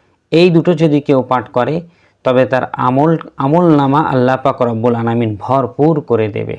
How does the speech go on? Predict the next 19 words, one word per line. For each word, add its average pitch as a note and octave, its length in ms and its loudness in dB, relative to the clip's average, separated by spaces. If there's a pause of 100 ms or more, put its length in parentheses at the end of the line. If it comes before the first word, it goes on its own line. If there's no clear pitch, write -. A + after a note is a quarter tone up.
(140)
সুবহানাল্লাহি B2 840 -6
ওয়া A2+ 100 -6
বিহামদিহি। A#2+ 600 -12 (720)
তার E3+ 140 0
মানে, G3 200 0
এই F#3 120 4
হাদিসের E3+ 420 0
শুরু F#3 300 2
থেকে F3+ 280 -2
আমরা D#3+ 200 2
জানতে C3+ 380 0
পারলাম, C#3+ 560 -2 (360)
আত-তুহুরু E3 720 2
শাতরুল C#3+ 640 -4
ঈমান, B2 460 0 (540)
পবিত্রতা F3 640 2
হলো D3 260 2
ঈমানের C3+ 500 0
অর্ধেক। G#2+ 520 -4